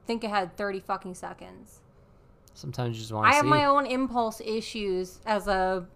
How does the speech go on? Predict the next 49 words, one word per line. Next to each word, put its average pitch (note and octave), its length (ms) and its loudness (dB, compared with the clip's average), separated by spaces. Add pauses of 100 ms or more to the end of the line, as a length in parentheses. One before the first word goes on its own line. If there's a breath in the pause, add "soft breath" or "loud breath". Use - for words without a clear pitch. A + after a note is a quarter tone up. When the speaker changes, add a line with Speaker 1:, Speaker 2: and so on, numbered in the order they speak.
Speaker 1:
neurodivergent G3+ 840 2
person. G3+ 340 0
I F#3+ 100 2
don't G#3+ 140 0
need G#3+ 140 -2
to G#3 60 -6
be G#3 140 -4
involved F#3+ 380 2
in F#3 140 0
your F#3 180 -2
demon F3+ 560 -2 (160)
portal F3+ 480 4
opening F#3 560 0
idiot F#3 480 0
issues. - 720 -8 (400 loud breath)
I'm C4 200 0
just D4 200 -8
saying, B3 180 -2
I G#3+ 40 2
have A3+ 100 2
my B3 140 -2
own B3+ 140 -2
impulse B3+ 380 -4
control B3 300 -10
issues. B3+ 500 -8
I A3 180 2
don't A3+ 120 -2
need A3 180 -4
you G#3+ 140 -4
and G#3+ 100 -4
your F#3+ 100 -4
demons. F3 600 -6 (180)
Ha! D4 320 10 (140)
There, A3 180 4
I F#3 120 6
don't F#3+ 160 0
need F#3 180 -6
you F3+ 100 -6
and E3+ 120 -8
your E3 100 -12
demons. E3 400 -14
Go E3+ 160 -6
deal G3 200 2
with A3 100 -2
your A#3 120 2
own A#3 120 4
fucking A3 420 2
literal G3+ 320 -2
demons. F3 540 -8